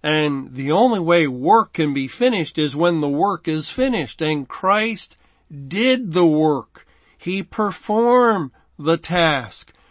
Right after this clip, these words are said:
the glorious task of being laden with the sins of his people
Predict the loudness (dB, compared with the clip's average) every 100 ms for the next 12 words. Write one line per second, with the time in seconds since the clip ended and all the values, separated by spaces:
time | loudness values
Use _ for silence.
0 | _ -2 -2 0 0 2 2 2 2 -2
1 | -6 -2 0 0 -2 -6 -4 -4 -6 _
2 | _ _ _ _ _ -18 -18 -4 0 0
3 | 0 0 0 0 -2 -4 -4 -6 -6 -2
4 | -2 -4 -6 -8 -8 -8 -8 -8 -8